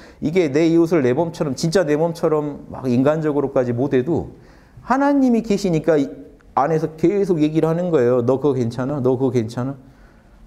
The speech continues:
그럼 거기에 대해 뭔가 이렇게 해야 되거든요. 제가 살기 위해서. 그래서 성령한테 지적 덜 받으려고 움직이고 있는 것뿐입니다.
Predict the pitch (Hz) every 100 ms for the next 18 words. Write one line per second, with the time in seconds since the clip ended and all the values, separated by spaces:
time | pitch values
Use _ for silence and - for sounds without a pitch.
0 | - 139 131 127 143 135 123 120 147 127
1 | 110 120 143 185 147 104 80 71 67 76
2 | - - _ - 117 113 113 127 113 90
3 | 80 - - - - - - - - _
4 | - - - - - 92 190 220 202 147
5 | 127 113 107 120 - 127 131 117 98 95
6 | 98 95 98 101 95 90 90 90 117 113
7 | 82